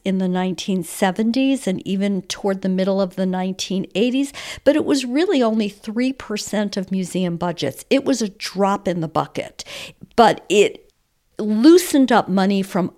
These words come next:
other kinds of corporations and foundations and individuals who bought into the the general vision. The era of government funding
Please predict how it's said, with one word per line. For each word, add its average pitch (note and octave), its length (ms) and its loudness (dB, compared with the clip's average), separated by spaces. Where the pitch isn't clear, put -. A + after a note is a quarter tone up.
other G#3+ 380 6
kinds F#3+ 460 -2
of D#3+ 120 -8
corporations A3 1000 0
and D#3 220 -2
foundations A3 880 0
and F#3 160 -2
individuals G3 840 0
who G3 140 -6
bought G3 680 0
into G3+ 340 -4
the F3+ 240 -8
the F3 220 -2
general F3+ 560 0
vision. - 540 -4
The C4 240 6
era C#4 480 6
of F#3+ 240 2
government G3+ 560 0
funding C#4 760 2